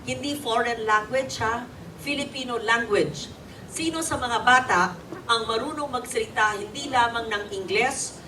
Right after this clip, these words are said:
kung hindi at Filipino, kundi isa pang language? Magka marunong mag-Bisaya, Ilocano, Kapampangan?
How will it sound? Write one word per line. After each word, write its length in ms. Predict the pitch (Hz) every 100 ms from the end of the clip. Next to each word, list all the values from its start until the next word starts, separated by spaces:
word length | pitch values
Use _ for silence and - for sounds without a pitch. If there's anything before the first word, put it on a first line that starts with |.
| - -
kung 160 | 240
hindi 480 | 220 220 240 240 -
at 160 | 254 -
Filipino, 560 | 202 190 - 269 262
kundi 240 | 247 233 233
isa 160 | 240 262
pang 240 | 247 226
language? 640 | 208 190 190 160 131 - - - - - - -
Magka 320 | - 233 220
marunong 400 | 208 214 208 202
mag-Bisaya, 720 | 180 175 175 254 277 339 - - -
Ilocano, 800 | 180 175 262 269 294 302 302 311
Kapampangan? 1900 | - - - 269 277 294 294 294 285 - 349 170 - 269 277 285 277 285